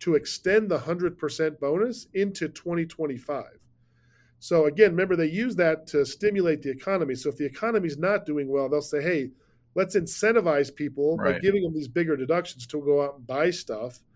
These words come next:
Speaker 1: And so there may be an opportunity that we hear before the end of the year that bonus depreciation gets extended through twenty twenty-five.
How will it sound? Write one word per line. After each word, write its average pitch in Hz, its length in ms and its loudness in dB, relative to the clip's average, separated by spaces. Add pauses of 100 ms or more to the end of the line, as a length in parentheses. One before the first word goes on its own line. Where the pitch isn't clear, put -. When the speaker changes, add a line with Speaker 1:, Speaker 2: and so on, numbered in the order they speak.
(500)
Speaker 1:
And 165 180 2
so 165 200 2
there 160 180 4
may 180 240 2
be 196 120 0
an 170 60 4
opportunity 165 580 0
that 151 140 -4
we 143 120 -4
hear 151 640 4
before 160 300 -2
the 151 100 2
end 147 100 -2
of 135 60 -4
the 131 60 -4
year 156 400 2
that 135 260 -4 (280)
bonus 165 400 2
depreciation 147 640 -6
gets 135 180 -6
extended 135 520 -6
through 131 200 -10
twenty 139 400 -6
twenty-five. 120 800 -12